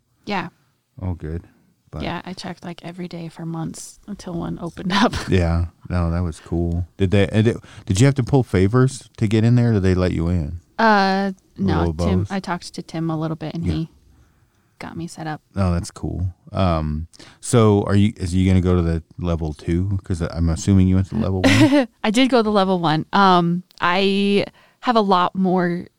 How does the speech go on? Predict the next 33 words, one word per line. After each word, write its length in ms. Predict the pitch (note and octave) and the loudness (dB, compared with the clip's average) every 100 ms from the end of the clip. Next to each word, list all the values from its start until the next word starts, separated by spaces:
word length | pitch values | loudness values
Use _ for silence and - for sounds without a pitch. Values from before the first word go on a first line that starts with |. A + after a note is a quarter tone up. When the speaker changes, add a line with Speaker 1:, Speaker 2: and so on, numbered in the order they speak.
| _ | _
Speaker 1:
to 140 | - F#3+ | -6 -4
learn, 540 | F3+ E3+ F#3+ C4+ D4+ B3 | 0 2 4 4 4 0
I 80 | |
think, 200 | A#3+ C4+ | 0 2
as 120 | B3 G3 | 2 0
far 160 | F3+ | -2
as, 140 | F3+ F3 | 0 -2
like, 200 | D#3+ - | -4 -4
the, 340 | F3 D#3 - - _ _ _ _ _ | -4 -4 -6 -12 _ _ _ _ _
like, 160 | - E3+ | -8 -4
the 120 | F3 | -4
jujitsu 640 | E3+ - F3 E3+ - F3+ F3 | -4 -6 -4 -4 -4 -6 -6
stuff. 440 | - F3+ F#3 - _ _ _ - | -2 0 0 -6 _ _ _ -6
Um, 340 | F3 D#3+ D3+ D#3 | -2 0 -2 -4
before 320 | E3 - E3+ | -6 -2 -2
going 240 | D#3+ D#3+ E3 | -2 -4 -4
to 120 | D#3+ | -6
level 280 | D#3+ D#3 D3+ | -4 -4 -6
two, 300 | - D3+ D3 | -6 -8 -6
I 100 | D#3+ | -8
just, 300 | E3 D#3 - _ _ _ _ - | -10 -14 -18 _ _ _ _ -16
I 100 | F3 | -12
think 220 | D#3+ D#3+ | -8 -6
I 120 | D3+ | -4
would 120 | D3+ - | -4 -6
be 100 | D#3+ | -8
holding 340 | D#3+ D#3 D#3+ | -6 -6 -6
people 260 | D3+ D3+ D3+ | -6 -8 -6
back 320 | D#3 C#3+ - | -4 -4 -6
because 280 | D#3+ - D#3 | -12 -10 -10
I'm 120 | D#3 | -6
not 260 | D#3 D3 - | -4 -4 -4
as 280 | D3+ D#3+ | -8 -10